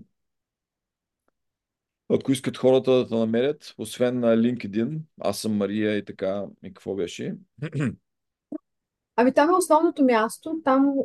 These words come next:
Speaker 2: а, хората могат да видят наистина една огромна част от мен. Тоест, нито един сайт, нито един, а, имейл, нито някакъв, някаква друга форма на контакт би им дала наистина абсолютен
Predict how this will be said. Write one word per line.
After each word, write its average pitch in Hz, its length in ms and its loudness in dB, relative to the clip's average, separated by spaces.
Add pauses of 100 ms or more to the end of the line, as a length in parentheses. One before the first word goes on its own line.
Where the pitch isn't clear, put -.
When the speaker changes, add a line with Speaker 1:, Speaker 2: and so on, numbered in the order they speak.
Speaker 2:
а, 226 320 0
хората 254 340 -2
могат 240 260 2
да 220 100 -6
видят 254 300 2 (260)
наистина 233 420 -4
една 233 180 -2
огромна 220 480 -2
част 196 340 -8
от 165 120 -12
мен. 170 320 -4 (120)
Тоест, 190 380 -4
нито 226 340 2
един 233 280 2
сайт, 233 460 0
нито 233 260 -2
един, 220 420 -2 (440)
а, 214 140 -2
имейл, 226 720 2
нито 233 680 -2
някакъв, 202 460 -4 (220)
някаква 208 480 0
друга 202 200 0
форма 202 320 0
на 185 140 -2
контакт 185 400 -2
би 180 260 -2
им 202 320 0
дала 190 280 0
наистина 208 580 -2 (340)
абсолютен 220 920 0